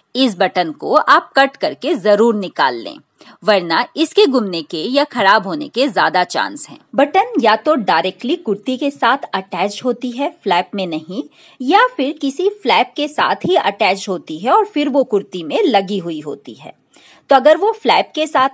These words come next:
है, तो उसको कट करना बहुत आसान है, आप सीजर यूज़ कर सकते हैं। But अगर बटन जो है, वो कुर्ती के साथ ही स्टिच है, तो उसको निकालना डिफिकल्ट है। तो सबसे पहले आप फ्लैप तो कट कर लीजिए,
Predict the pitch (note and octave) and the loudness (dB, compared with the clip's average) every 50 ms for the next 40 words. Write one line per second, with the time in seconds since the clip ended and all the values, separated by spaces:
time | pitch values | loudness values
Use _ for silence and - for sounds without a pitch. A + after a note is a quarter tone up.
0 | - E4 F#4 - B3+ C4 - - G#4 G#4 G#4 - D4 D4+ D4 - - D4 B3 A#3 | -2 -4 -4 -4 -6 -8 -4 -2 -2 -2 0 2 0 0 0 0 -2 -2 -2 0
1 | B3+ - - A3+ - - G3 F#3 G#3 G#3+ G3+ F#3 F3 - - F3+ D3 D3 E3 G3 | 0 0 -2 0 0 0 0 2 2 2 4 2 0 0 0 -4 -4 -4 -4 -2
2 | C#4+ G4 G4 - - - - G3 F#3+ E3 A#3 C4+ E4+ B3 E3+ F3 A#3 B3+ C4 C4 | -2 -2 -2 -2 -4 -8 -8 -8 -4 0 0 0 0 0 -2 -2 -2 0 0 0
3 | - - F#3+ D#3+ D3+ - B2+ - _ - - G2+ - - - D4+ - _ _ _ | 0 0 0 0 0 -4 -6 -8 _ -12 -14 -14 -14 -14 -18 -20 -20 _ _ _
4 | _ - - - _ - E3+ D#3 G#3+ G#3 G#3 - _ _ - _ _ _ - G#3 | _ -20 -20 -20 _ -6 0 2 2 2 2 -2 _ _ -20 _ _ _ 0 0
5 | G#3 F#3+ A3 A3+ A3+ F#3+ - E3 D3+ - - A#3 C#4+ G4+ G4 D4+ D4 G#3 E3+ D#3 | 2 4 4 4 4 4 0 -2 -2 2 2 2 4 4 2 2 0 0 0 -2
6 | D#3 C#3 C#3 G#3+ D#4 - - - _ - F4 A4+ A4+ - - C#4 C#4 - - G4+ | -6 -6 -6 -6 -8 -10 -14 -14 _ 0 2 2 2 2 0 -4 -2 0 2 2
7 | G4+ G4+ G#4+ G4+ G#4 - C#4+ B3+ B3 - - C#4+ C4+ B3+ - - - G#3+ F3 - | 4 4 2 0 0 0 0 0 0 0 -2 -2 -2 -2 -2 -6 -6 -8 -8 -8
8 | - - E3 - - _ - - A3 G3+ G3+ - - B3+ C4 C4 - - A3+ F#3+ | -10 -14 -14 -14 -16 _ -2 0 0 0 2 2 2 4 4 4 2 2 2 2
9 | G3+ G#3 A#3+ B3 C#4+ A3 G3 - - E3 - E3+ C#3+ B2 - - - - - _ | 2 2 0 0 2 0 -2 -4 -6 -8 -4 -4 -4 -4 -6 -12 -16 -18 -18 _
10 | _ _ _ - G3 F#3+ - - - - - B3+ B3+ A#3+ G#3 G#3 A3+ A#3 A#3 A#3+ | _ _ _ -10 -8 -4 -4 -4 -2 0 0 0 2 0 -2 0 0 0 0 0
11 | A#3+ - G3+ D3+ E3 - - F3 E3 - A3 A#3 A3+ - - A3 F#3+ F3 D#3 D3 | -2 -2 -2 -2 0 0 -2 -4 0 2 2 0 0 2 0 0 0 0 -4 -10
12 | C#3+ C#3+ E3+ A3+ | -10 -8 -10 -10